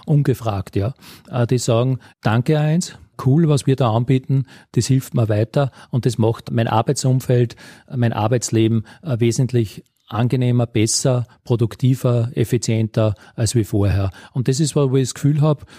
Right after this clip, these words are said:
da gibt's einfach extrem positive Resonanz von den Kolleginnen und Kollegen. Und ein anderes Beispiel, wo ich auch sehe, wir sind da auf dem richtigen Weg. Ich habe mich vor zwei, drei Wochen enorm gefreut, äh,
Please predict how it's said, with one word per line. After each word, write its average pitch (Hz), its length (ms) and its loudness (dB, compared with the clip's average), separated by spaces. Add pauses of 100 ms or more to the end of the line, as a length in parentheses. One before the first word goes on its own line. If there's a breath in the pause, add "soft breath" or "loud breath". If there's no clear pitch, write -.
da 123 100 0
gibt's - 220 -4
einfach 117 220 0
extrem 113 400 0
positive 113 540 0
Resonanz 104 580 0
von 107 140 0
den 107 100 0
Kolleginnen 107 480 2
und 101 100 2
Kollegen. 92 400 0 (380 loud breath)
Und 135 180 0
ein 113 60 0
anderes 147 360 -2
Beispiel, 131 460 -2
wo 127 120 2
ich 117 60 2
auch 117 80 2
sehe, 127 380 0
wir 123 120 0
sind 117 260 -2
da 120 100 2
auf 110 80 -4
dem 123 120 0
richtigen 123 420 -2
Weg. 107 220 0
Ich 120 100 2
habe 120 140 -2
mich 117 320 0
vor 113 400 0
zwei, 104 180 -2
drei 110 140 0
Wochen 120 320 0 (340 loud breath)
enorm 117 460 2
gefreut, 104 600 0
äh, 113 340 0